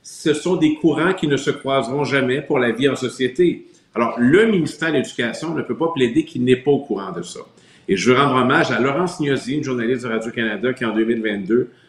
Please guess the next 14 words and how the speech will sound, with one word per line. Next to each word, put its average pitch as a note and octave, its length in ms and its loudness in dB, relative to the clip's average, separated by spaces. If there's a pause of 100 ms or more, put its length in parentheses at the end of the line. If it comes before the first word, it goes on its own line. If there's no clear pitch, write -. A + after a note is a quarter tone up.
(120)
fait A2+ 80 -4
un G#2+ 60 -2
travail A#2+ 240 2
exceptionnel A#2+ 720 -2
pour, G#2 340 2
euh, F#2+ 80 -2 (400)
sortir - 520 -2
les A#2+ 120 4
données, A2 440 2
quoi D#3+ 160 0
qu'il - 100 -8
s'en A#2 160 0
ajoute A2 340 0
d'autres. G#2+ 380 -2